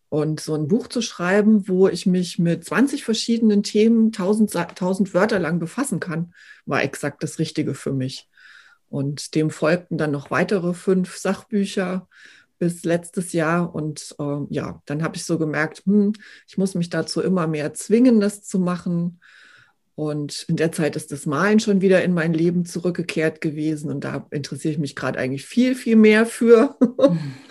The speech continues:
Speaker 1: Und ja, deswegen habe ich das, das Schreiben im Auft-, also das waren ja dann alles Auftragsbücher,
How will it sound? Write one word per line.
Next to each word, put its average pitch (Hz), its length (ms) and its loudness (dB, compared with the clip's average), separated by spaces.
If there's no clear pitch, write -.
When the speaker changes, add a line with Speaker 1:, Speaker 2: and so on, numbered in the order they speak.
Speaker 1:
Und 151 500 -8
ja, 135 220 -6
deswegen 151 420 0
habe 151 140 0
ich 165 80 -2
das, - 300 -12
das 160 200 -4
Schreiben 170 760 -2
im 147 220 -6
Auft-, 185 400 0
also 143 140 -6
das 139 160 -8
waren 151 120 -4
ja 147 80 -4
dann 135 160 -6
alles 135 260 -8
Auftragsbücher, 175 1200 -4